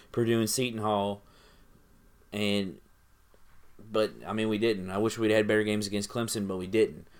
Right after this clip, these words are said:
So we just have to build off what we're at now. Right now, uh, we have one loss in the conference. Uh, what are we, four and one?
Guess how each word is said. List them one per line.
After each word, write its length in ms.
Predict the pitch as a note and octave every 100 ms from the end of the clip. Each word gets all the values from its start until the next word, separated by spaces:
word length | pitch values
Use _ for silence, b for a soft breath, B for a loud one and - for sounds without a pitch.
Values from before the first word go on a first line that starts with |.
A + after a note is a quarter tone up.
| b
So 240 | - G#2+ G2+
we 200 | F#2+ B2
just 140 | A#2+
have 140 | B2 A2+
to 80 | G#2
build 220 | A#2+ A#2
off 180 | A2 A2+
what 100 | G#2
we're 140 | G#2
at 160 | G#2 F2+
now. 220 | F2+ F2
Right 240 | G2+ G#2+
now, 340 | G#2+ A2 G#2+ - b b b - - - - - - - -
uh, 320 | G#2 F#2 F2+ - B B
we 100 | G2+
have 160 | G#2+ G2+
one 200 | A#2 A#2
loss 280 | A2 G#2+ G#2+
in 80 |
the 80 | G2+
conference. 640 | A2 G#2 G2+ G#2 - - - b b b b b - -
Uh, 340 | G2 G2 F#2 F2+ D#2 -
what 120 | F#2+
are 60 |
we, 80 | F#2
four 340 | - - A#2+ A#2
and 140 | A2+
one? 360 | A#2 A#2+ B2